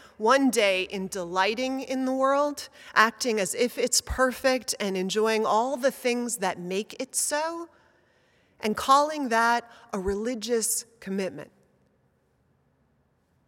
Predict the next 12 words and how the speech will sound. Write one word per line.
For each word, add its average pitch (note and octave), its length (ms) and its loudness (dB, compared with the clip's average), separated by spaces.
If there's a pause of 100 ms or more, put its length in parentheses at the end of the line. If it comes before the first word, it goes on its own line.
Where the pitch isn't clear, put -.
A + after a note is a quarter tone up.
(2000)
A - 20 -16
decade C4+ 480 4
ago, F#3 420 4
after G3 380 -4
running A3+ 300 2
myself G#3 500 0
completely B3+ 880 -6
down, G3+ 480 -4 (1400)
I F#3+ 80 -4
recommitted A3+ 640 2
to F#3 200 -4
trying G3 600 0